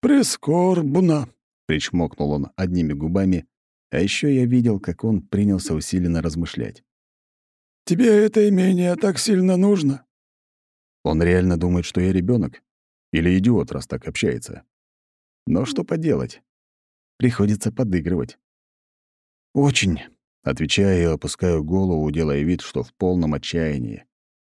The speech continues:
Speaker 1: «Хорошо», —
Speaker 2: хлопнул он себя по ногам ладонями.
Speaker 1: «Сделаем так. Шахматы и тридцать тысяч».
Speaker 2: «Шахматы стоят дороже.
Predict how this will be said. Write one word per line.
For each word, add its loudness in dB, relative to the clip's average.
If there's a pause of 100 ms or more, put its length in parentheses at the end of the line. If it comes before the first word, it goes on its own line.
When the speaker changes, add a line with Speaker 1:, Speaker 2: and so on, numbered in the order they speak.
(720)
Speaker 1:
«Хорошо», — 2 (340)
Speaker 2:
хлопнул -2
он -2
себя -4
по -8
ногам -2
ладонями. -4 (580)
Speaker 1:
«Сделаем 2
так. -6 (480)
Шахматы 2
и 0
тридцать -2 (120)
тысяч». -4 (960)
Speaker 2:
«Шахматы 0
стоят 0
дороже. -2